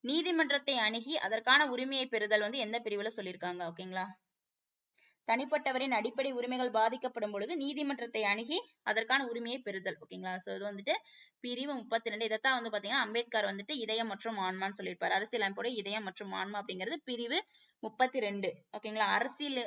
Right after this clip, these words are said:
அமைப்பிற்கு உட்பட்டு தீர்வு காணும் உரிமை தான், அதுவும் வந்து பாத்தீங்கன்னா, பிரிவு முப்பத்தி ரெண்டு. ஓகேங்களா, so, அந்த பிரிவு முப்பத்தி ரெண்டு நல்லா பார்த்து வச்சுக்கணும். So, நெக்ஸ்ட் ஒன் பாத்தீங்கன்னா, பிரிவு இருபத்தி ஒன்பது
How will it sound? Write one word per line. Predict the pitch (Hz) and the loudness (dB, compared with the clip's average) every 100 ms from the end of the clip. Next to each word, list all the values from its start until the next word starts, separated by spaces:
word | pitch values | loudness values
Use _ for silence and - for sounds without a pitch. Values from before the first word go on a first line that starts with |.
| 254 | -2
அமைப்பிற்கு | 214 233 240 247 247 | -2 -2 -4 -4 -2
உட்பட்டு | 220 226 240 285 - | -4 0 0 0 -4
தீர்வு | - 269 302 320 | -2 0 0 0
காணும் | 269 262 262 240 | 4 4 4 2
உரிமை | 226 208 208 | -2 0 2
தான், | 269 508 - | 4 4 0
அதுவும் | - 311 294 285 | 2 2 2 0
வந்து | 226 | 0
பாத்தீங்கன்னா, | 220 196 277 320 | -2 0 0 2
பிரிவு | 226 208 | 0 0
முப்பத்தி | 180 190 175 | -4 -6 -6
ரெண்டு. | 175 170 165 | -6 -8 -10
ஓகேங்களா, | _ - 185 185 185 - - | _ -10 -4 -4 -6 -12 -20
so, | - - | -14 -8
அந்த | 208 | -6
பிரிவு | 254 294 | -4 -2
முப்பத்தி | 269 226 214 | -2 -2 0
ரெண்டு | 247 | 4
நல்லா | 277 214 | 4 6
பார்த்து | 220 202 190 | 4 2 -2
வச்சுக்கணும். | 185 - 190 185 - _ _ _ _ _ _ _ _ _ _ _ - | -8 -10 -12 -14 -20 _ _ _ _ _ _ _ _ _ _ _ -2
So, | 269 | 2
நெக்ஸ்ட் | 285 370 | 6 6
ஒன் | 339 | 6
பாத்தீங்கன்னா, | 269 233 226 359 - _ _ _ - | 4 2 2 2 -2 _ _ _ 0
பிரிவு | 349 381 | 2 4
இருபத்தி | 349 311 320 311 | 4 6 4 2
ஒன்பது | 240 269 269 | 2 4 2